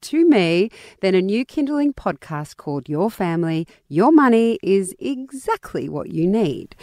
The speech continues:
It's hosted by Caitlin Fitzsimmons and Georgina Dent. They're basically two money experts and mums who know what it's like to juggle babies and budgets. Caitlin is an award-winning journalist and the editor of Money for the Sydney Morning Herald and The Age.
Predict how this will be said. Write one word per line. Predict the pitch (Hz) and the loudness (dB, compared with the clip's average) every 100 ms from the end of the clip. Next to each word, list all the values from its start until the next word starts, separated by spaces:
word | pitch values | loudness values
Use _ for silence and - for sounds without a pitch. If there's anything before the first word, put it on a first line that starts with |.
| - - - | -20 -20 -8
It's | 208 - | -6 -6
hosted | - 269 311 - 349 | -2 0 2 0 0
by | 302 247 | 0 -2
Caitlin | - 226 240 294 285 | -4 -8 -4 -4 -4
Fitzsimmons | 320 - 190 160 160 175 | -6 -6 -2 0 0 -4
and | 160 | -4
Georgina | 160 147 151 139 | -6 -6 -6 -6
Dent. | 139 160 - - | -6 -6 -6 -12
They're | 151 | -10
basically | 196 254 311 269 226 | -4 -2 -2 -4 -6
two | - 262 | -6 -4
money | 277 262 254 | -2 0 0
experts | - 208 - 233 247 370 - - | -2 -4 -6 -2 0 0 -2 -4
and | 240 233 | -2 2
mums | 196 190 302 - | 2 2 0 -2
who | 214 185 | 0 0
know | 175 | 0
what | 165 185 | -4 -6
it's | 269 175 | -8 -8
like | 147 - | -8 -10
to | - | -14
juggle | 220 151 143 | -10 -8 -8
babies | 156 143 135 127 143 - | -8 -8 -8 -8 -10 -8
and | 214 - | -8 -2
budgets. | 359 - - - - - - - - - | -2 -2 -10 -12 -18 -20 -20 -20 -20 -4
Caitlin | 247 269 254 294 294 | 0 0 0 -2 -2
is | 202 190 | -2 -2
an | |
award-winning | 175 160 190 185 185 170 | -2 -2 -2 -2 -2 -2
journalist | 151 165 175 220 - | -2 0 2 0 -2
and | 208 208 | -2 0
the | - | 0
editor | 220 262 - 277 - | 2 2 0 -4 -4
of | 196 | -4
Money | 175 175 170 165 262 | -4 0 2 2 0
for | 359 185 | -2 -6
the | 160 | -8
Sydney | - 156 | -8 -8
Morning | 151 143 147 | -6 -4 -6
Herald | 147 156 147 - | -6 -8 -8 -8
and | 160 | -8
The | 147 - | -8 -10
Age. | 147 156 233 | -8 -8 -8